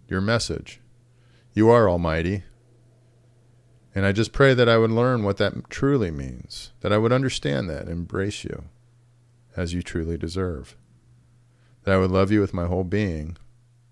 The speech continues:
and I'd love others as myself. It's in Jesus' name I pray.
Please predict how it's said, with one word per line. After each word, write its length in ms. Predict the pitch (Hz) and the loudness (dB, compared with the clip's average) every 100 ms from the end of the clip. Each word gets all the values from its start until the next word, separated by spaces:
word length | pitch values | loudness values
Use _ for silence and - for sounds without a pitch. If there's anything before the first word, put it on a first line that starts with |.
| _ _ _ _ _ _ _ _ _ | _ _ _ _ _ _ _ _ _
and 100 | 95 | -2
I'd 160 | 90 85 | 0 2
love 200 | 92 85 | 0 2
others 600 | 95 92 73 78 - - _ | 2 0 -4 -8 -16 -20 _
as 340 | 82 80 - - _ _ _ - | -8 -8 -10 -18 _ _ _ -10
myself. 580 | 85 - 110 76 71 - _ _ _ _ _ _ _ _ _ _ _ _ _ _ _ _ | -8 -2 -2 -2 -6 -16 _ _ _ _ _ _ _ _ _ _ _ _ _ _ _ _
It's 120 | - 98 | -10 -6
in 80 | |
Jesus' 360 | 85 95 95 - | -2 -2 -2 -2
name 160 | 101 98 | -2 -2
I 80 | |
pray. 380 | 92 117 101 78 | -2 -2 -4 -6